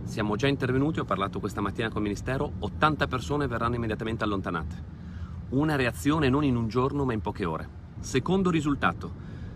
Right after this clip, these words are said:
potenziamento dei controlli al confine con l'arrivo di uomini da altre parti,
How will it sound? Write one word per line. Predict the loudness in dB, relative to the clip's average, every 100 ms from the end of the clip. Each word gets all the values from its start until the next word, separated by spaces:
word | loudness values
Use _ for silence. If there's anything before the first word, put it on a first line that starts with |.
| -12 -12 -12 -8
potenziamento | -2 2 2 4 4 4 2 0 -2 -2
dei | -2 -2
controlli | -2 0 2 2
al | 0
confine | -2 -4 -2 0 0
con | 0 0
l'arrivo | 0 0 0 0 -2 -8 -12 -12 -12 -12 -8
di | -2
uomini | 2 4 4 2 2
da | 2
altre | 2 0 0
parti, | 0 0 -2